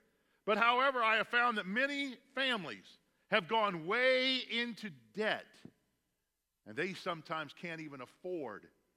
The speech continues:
to take care of their children's basic needs. When I used to run a bus route at the church I was at before, I would run a bus route, and I would see these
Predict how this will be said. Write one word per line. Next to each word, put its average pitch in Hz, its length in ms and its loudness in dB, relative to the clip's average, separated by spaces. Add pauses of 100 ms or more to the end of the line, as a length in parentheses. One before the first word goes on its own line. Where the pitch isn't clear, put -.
(260)
to 143 80 -4
take - 300 -6
care 147 180 -6
of 117 100 -12
their 117 100 -14
children's 113 600 -14
basic 107 500 -12 (260)
needs. 104 640 -20 (460)
When 123 100 -6
I 143 100 2
used 147 240 -8
to 139 60 -12
run 139 220 -4
a 123 40 -6
bus 139 340 -6
route 117 280 -6 (960)
at 117 80 -10
the 113 80 -12
church 131 280 -10
I 139 60 -6
was 123 140 -12
at 127 160 -6
before, 120 400 -12 (680)
I 117 40 -8
would 117 100 -8
run 135 140 -4
a 120 60 -10
bus 143 300 -6
route, 120 280 -6
and 131 100 -8
I 131 60 -2
would 127 140 -10
see 165 260 -12
these 135 220 -14